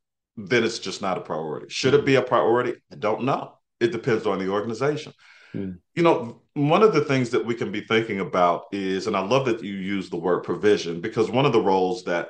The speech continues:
Speaker 1: I believe L and D does have as part of the work that we do is provision of training and learning experiences that help people be the best that they can be,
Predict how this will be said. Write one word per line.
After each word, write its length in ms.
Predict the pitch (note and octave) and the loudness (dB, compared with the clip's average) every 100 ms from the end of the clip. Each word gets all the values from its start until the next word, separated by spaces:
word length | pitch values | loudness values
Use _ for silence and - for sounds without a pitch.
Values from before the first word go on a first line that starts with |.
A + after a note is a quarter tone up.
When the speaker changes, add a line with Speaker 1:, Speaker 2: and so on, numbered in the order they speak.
| - | 0
Speaker 1:
I 120 | F2+ F2+ | 2 2
believe 320 | F2+ F2 E2+ | 0 -2 0
L 200 | F2 F2 | -2 -2
and 100 | E2 | -4
D 160 | F2 | -8
does 240 | D2+ F2+ F2+ | -2 -2 -2
have 440 | F2 D#2 D2 D2 - | -6 -4 -6 -8 -10
as 220 | D#2 D#2 | -8 -8
part 360 | - F#2+ D2+ C#2+ | -6 -2 -2 -4
of 100 | C#2+ | -10
the 60 | D#2+ | -6
work 220 | D#2 D2+ | -8 -8
that 100 | D#2+ | -12
we 80 | D#2 | -8
do 360 | D#2+ D2 C2+ _ _ _ _ _ _ _ - | -6 -6 -10 _ _ _ _ _ _ _ -4
is 200 | A2+ G#2 | 0 0
provision 800 | - G#2+ E2 A#2 A#2+ A#2 G#2 - _ _ _ - | 0 -4 4 4 4 2 -2 -6 _ _ _ -2
of 300 | G2 F#2 - | 0 0 -2
training 480 | - A#2+ A#2+ A2+ G#2 | -2 2 2 2 -2
and 160 | F#2 | -2
learning 360 | G2+ G#2+ G2+ F#2+ | -2 -2 -2 -6
experiences 720 | F2 - G2+ F#2+ F2+ F#2 F2 | -8 -8 -4 -2 -2 -4 -6
that 160 | F#2+ D#2+ | -4 -2
help 240 | - - | 0 -2
people 220 | A#2 G#2+ E2+ | -2 -4 -2
be 140 | F#2 | -2
the 120 | E2 | -2
best 320 | - F2+ - | 2 0 0
that 120 | - - | -8 -4
they 120 | D#2 | -2
can 200 | D#2+ C2+ | -4 -6
be, 300 | D2 B1+ | -6 -8